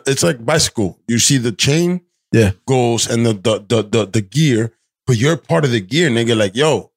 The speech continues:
Speaker 1: I need to make sure that the next part of the gear gets in.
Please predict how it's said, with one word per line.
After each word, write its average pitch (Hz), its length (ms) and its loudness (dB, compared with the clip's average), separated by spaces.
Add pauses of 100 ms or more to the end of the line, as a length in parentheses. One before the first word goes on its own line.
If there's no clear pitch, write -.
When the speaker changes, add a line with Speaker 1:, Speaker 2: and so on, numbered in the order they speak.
(140)
Speaker 1:
I 131 120 -2
need 156 160 -2
to 160 80 -2
make 165 160 0
sure 156 140 0
that 117 200 -2
the 117 80 -2
next 123 420 -2 (360)
part 147 320 -2 (120)
of 120 360 -2 (120)
the 127 80 2
gear 131 320 -2
gets 120 260 -4
in. 139 240 0